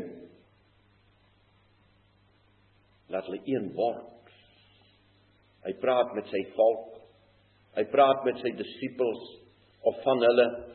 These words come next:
Hy praat van sy volgelinge. Hy praat van sy uitverkorenes. Heerlik dat hy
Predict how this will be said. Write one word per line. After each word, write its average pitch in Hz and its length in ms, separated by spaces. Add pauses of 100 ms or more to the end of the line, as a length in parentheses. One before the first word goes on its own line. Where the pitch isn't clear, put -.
(180)
Hy 107 160
praat 139 320
van 131 200
sy 127 120 (180)
volgelinge. 131 540 (340)
Hy 120 160
praat 143 280
van 131 180
sy 131 200
uitverkorenes. 151 1040 (1900)
Heerlik 117 400 (960)
dat 120 200
hy 120 80